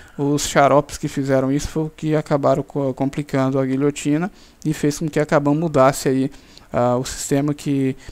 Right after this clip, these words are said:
ela ganhava alma antes, era, era, era por hit, ou seja, ela come-, por crítico, né? Ela encaixava crítico no oponente e o oponente começava, ah,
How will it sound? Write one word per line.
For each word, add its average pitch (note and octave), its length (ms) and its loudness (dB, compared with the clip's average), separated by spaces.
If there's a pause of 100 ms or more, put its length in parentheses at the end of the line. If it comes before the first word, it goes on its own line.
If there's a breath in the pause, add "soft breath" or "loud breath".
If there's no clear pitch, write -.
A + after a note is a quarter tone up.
(100)
ela C3 200 4
ganhava C#3+ 360 4
alma C#3 260 4
antes, D3 380 -2 (160)
era, C3+ 520 2
era, A#2+ 420 0 (200)
era C3+ 160 0
por F#3 160 -2
hit, F3 300 2
ou D3 60 -10
seja, C#3 200 -4
ela C3 200 0
come-, C#3 240 -2
por - 240 -8
crítico, D#3 420 -2
né? D3 120 -4 (380 loud breath)
Ela C3+ 280 2
encaixava D3 480 0
crítico D3+ 360 -4
no D3+ 100 0
oponente D#3+ 640 -2
e F#3 80 0
o E3+ 100 2
oponente D#3+ 480 0
começava, D3 720 0 (500 loud breath)
ah, C3 640 2